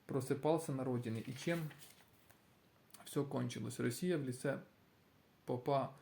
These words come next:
мракобеса Матвея зад-, задушила таки Гоголя. А вот и вся его история вкратце.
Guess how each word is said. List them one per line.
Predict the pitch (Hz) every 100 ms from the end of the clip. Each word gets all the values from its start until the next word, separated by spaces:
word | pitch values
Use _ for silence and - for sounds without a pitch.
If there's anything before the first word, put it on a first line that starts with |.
| - -
мракобеса | 127 123 127 135 127 127 110 -
Матвея | 139 127 120 165 165 139 131
зад-, | 139 123 123
задушила | 139 135 131 127 - 175 143
таки | 123 143
Гоголя. | 127 127 120 117
А | 120
вот | 165 185
и | 139
вся | 127 151
его | 156 131 131
история | 127 143 139 127
вкратце. | - - 110 -